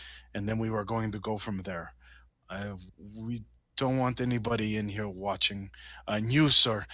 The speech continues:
you must look your best, so I, I recommend that you go and put on your finery.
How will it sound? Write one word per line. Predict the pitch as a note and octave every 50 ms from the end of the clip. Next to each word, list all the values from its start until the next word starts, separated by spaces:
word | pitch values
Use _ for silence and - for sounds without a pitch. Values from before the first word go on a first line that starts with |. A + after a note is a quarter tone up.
| - -
you | - C3 C#3+ C#3+
must | C#3 C3 B2 A2+ - - -
look | A#2+ C3+ B2 -
your | B2 A#2+
best, | A2 G#2 A2+ A2+ G2+ -
so | - - A#2+
I, | A2+ G#2+ G#2 - - - - - -
I | - A#2+ B2
recommend | B2+ C3 C3 - C3+ B2+ C3+ C3+ C3
that | B2+ B2 A2 -
you | C#3 C3+
go | A#2+ C#3 C3 B2+ B2
and | A#2 A2+
put | - - C3
on | B2+ A#2+
your | A#2 A#2 G#2+
finery. | - - D3 C3+ C3 B2 A2+ G#2+ G#2 F#2+ G2 -